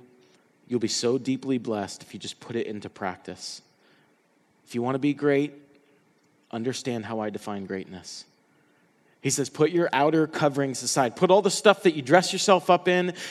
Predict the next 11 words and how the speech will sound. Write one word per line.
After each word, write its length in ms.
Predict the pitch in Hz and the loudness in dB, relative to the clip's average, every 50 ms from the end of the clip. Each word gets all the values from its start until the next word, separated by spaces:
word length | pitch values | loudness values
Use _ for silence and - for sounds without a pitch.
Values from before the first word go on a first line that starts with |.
| 175 | 0
everything 320 | 151 156 180 208 - 233 220 | 2 2 4 4 4 4 4
you 100 | 208 202 | 4 2
hide 320 | - - 185 180 185 175 | 4 4 6 6 6 6
behind, 440 | 185 180 165 180 175 175 175 175 156 - - - - | 4 2 4 4 2 2 2 0 -4 -8 -10 -2 0
everything 380 | 156 160 151 220 - 233 226 | 0 2 2 2 2 2 2
you 80 | 220 214 | 2 2
use 240 | 196 196 202 196 196 | 4 4 2 2 0
to 80 | - | 2
build 240 | 151 175 185 190 180 | 6 6 8 8 6
yourself 420 | 190 185 180 - 185 180 180 175 - | 4 2 2 2 2 2 2 2 4
up, 280 | 175 170 165 175 - | 4 2 2 0 -6